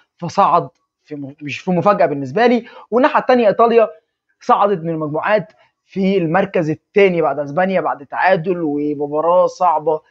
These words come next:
جدًا جدًا جدًا في اخر مباراه. مباراتنا بنتكلم عن سويسرا وايطاليا. خلينا نتكلم عن الفريقين منفصلين شويه، بعد كده نتكلم عن المباراه. المنتخب السويسري اه هو منتخب منظم، اه هو منتخب عنده لاعبين قادرين ان هم يشيلوا الفريق ويوصلوا بيه لبعيد في البطوله،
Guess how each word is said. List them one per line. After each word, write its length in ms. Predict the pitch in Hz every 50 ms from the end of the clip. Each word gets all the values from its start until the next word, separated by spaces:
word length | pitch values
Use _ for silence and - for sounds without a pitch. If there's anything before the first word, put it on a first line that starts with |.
| _ _ _ 151
جدًا 320 | 143 180 170 147 143 175
جدًا 340 | 170 170 165 180 160 156 175
جدًا 320 | 170 160 196 160 160 190 151
في 120 | 180 185
اخر 160 | 165 175 175
مباراه. 340 | 165 147 139 147 147 139 - _ _ _ _ _
مباراتنا 340 | 165 160 190 226 254 247 254
بنتكلم 480 | 226 214 - - 240 247 254 247 214 175
عن 160 | 170 170 160
سويسرا 560 | - - 214 240 233 - 247 233 240 226 - - - _ _ _ -
وايطاليا. 800 | 175 190 196 208 202 202 - 170 - - 151 139 120 120 123 - _ - - _ _
خلينا 240 | - 202 240 277 294
نتكلم 300 | - 294 277 294 294 262
عن 100 | 220 196
الفريقين 480 | - - 196 190 208 254 269 254 226
منفصلين 480 | 220 208 185 196 196 - 220 220 254 220
شويه، 180 | - 262 262
بعد 160 | 247 226 196 185
كده 180 | - 226 208
نتكلم 380 | 190 - - 214 214 208 202 180
عن 120 | 156 165
المباراه. 320 | 160 151 127 139 135 127 120
المنتخب 340 | 135 165 180 233 262 277
السويسري 560 | 262 - - - 233 277 262 - 285 285 277 - - - - - - - _ 262
اه 160 | 269 240 208
هو 180 | 180 170 170 170
منتخب 440 | 170 175 175 165 240 202 233 208 170
منظم، 520 | 185 185 214 233 233 202 214 247 247 247 - - - _ _ -
اه 140 | 240 233 208
هو 100 | 196 185
منتخب 380 | 190 180 175 220 196 220 190
عنده 260 | 180 180 208 208 196 185
لاعبين 340 | 143 151 170 180 214 190
قادرين 360 | 190 - 180 151 185 202 220 196
ان 40 |
هم 180 | 190 190 196 202
يشيلوا 300 | 190 170 - 214 196 196
الفريق 340 | 151 _ 185 185 196 196 190
ويوصلوا 400 | 185 180 175 170 - 202 202 196
بيه 120 | 180 202 185
لبعيد 240 | 175 160 180 202
في 60 | - 185
البطوله، 420 | 156 165 180 269 277 277 269 262